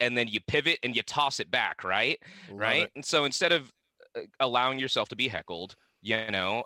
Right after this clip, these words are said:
Speaker 1: uh, you catch it and you lob it back, but in a way that isn't adversarial, right?
Speaker 2: Right.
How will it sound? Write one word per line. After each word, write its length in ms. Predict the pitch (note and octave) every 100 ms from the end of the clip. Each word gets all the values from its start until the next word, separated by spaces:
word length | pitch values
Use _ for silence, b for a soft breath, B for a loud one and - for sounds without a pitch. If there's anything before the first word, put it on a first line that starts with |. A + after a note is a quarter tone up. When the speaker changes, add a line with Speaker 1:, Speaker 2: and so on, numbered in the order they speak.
| G#2+
Speaker 1:
uh, 520 | G#2 G2+ G2 G2 F#2 - C2+ D#2 _ _
you 120 | A2
catch 340 | - G2 F#2 E3
it 120 | F3+
and 140 | A#2+ B2
you 80 |
lob 320 | A2+ A#2+ C3 A#2
it 120 | G2
back, 280 | C3 B2+ -
but 120 | C3
in 100 | C3+
a 60 | C3+
way 320 | B2+ D3 C#3+
that 200 | C3 A#2
isn't 360 | C3 C3+ B2+ A2 _ G#2+
adversarial, 600 | G#2+ G2 G#2+ F2 D#2 - _ -
right? 340 | F#2 G2 C3
Speaker 2:
Right. 260 | A2 F#2+